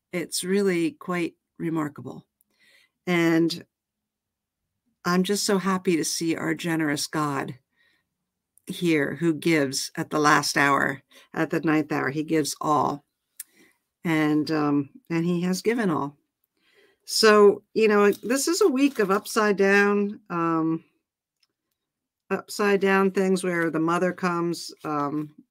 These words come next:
and wants political gain for her sons and his kingdom, which I'm ass-, I'm sure she's assuming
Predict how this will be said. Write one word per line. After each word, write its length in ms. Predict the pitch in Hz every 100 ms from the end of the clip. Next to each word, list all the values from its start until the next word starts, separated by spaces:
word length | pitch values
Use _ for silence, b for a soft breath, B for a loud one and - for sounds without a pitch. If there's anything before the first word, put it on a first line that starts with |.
| - 180
and 260 | 175 156
wants 260 | 170 156 -
political 480 | - 170 175 170 156
gain 340 | 160 160 165
for 140 | 170
her 120 | 160 160
sons 400 | - 160 165 160
and 100 | 151
his 140 | 143
kingdom, 440 | - 165 160 160
which 220 | 156 151 151
I'm 180 | 151
ass-, 200 | 156 - -
I'm 100 | 185
sure 240 | 156 170
she's 260 | 160 175 156
assuming 600 | 151 - 165 160 156 156